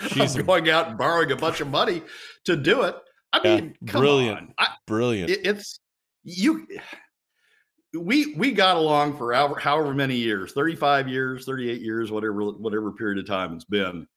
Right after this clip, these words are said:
Speaker 2: fine with the permanent fund board acting like a true, you know, investment board. Now we got 'em, you know, now we got these characters in there who are playing games, wanting to promote their political agendas, wanting to promote their personal,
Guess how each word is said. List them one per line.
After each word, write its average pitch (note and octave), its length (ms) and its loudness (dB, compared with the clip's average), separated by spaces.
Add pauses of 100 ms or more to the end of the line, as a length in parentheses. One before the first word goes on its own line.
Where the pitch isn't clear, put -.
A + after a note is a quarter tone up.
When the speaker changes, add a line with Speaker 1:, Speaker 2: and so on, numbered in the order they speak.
(360)
Speaker 2:
fine B2 480 2
with G2+ 140 -6
the B2 60 -6
permanent D#3 380 -2
fund C3 240 0
board G#2+ 340 0
acting A#2 440 -2
like G#2 480 -2
a G2+ 80 -6
true, A#2 720 -2
you G#2+ 100 -8
know, G2 160 -2
investment G2 600 -6
board. E2 280 -8
Now C#3 220 0
we C3+ 80 0
got G#2 200 2
'em, G2 240 -4 (520)
you G2 100 -6
know, F#2+ 120 -2
now A2+ 200 2
we B2+ 80 0
got A2 200 0
these G2+ 200 -4 (240)
characters G#2+ 500 -2
in G2 160 -2
there F#2 240 -2
who F2 120 -6
are E2+ 60 -4
playing A2 380 0
games, F#2+ 400 -2
wanting G2 260 -4
to F2 60 -8
promote F2+ 340 -8
their F2+ 80 -8
political F#2 540 -4
agendas, F2+ 440 -6
wanting F2+ 220 -8
to D#2+ 120 -20
promote F2+ 280 -10
their F2 80 -14
personal, G2 640 -8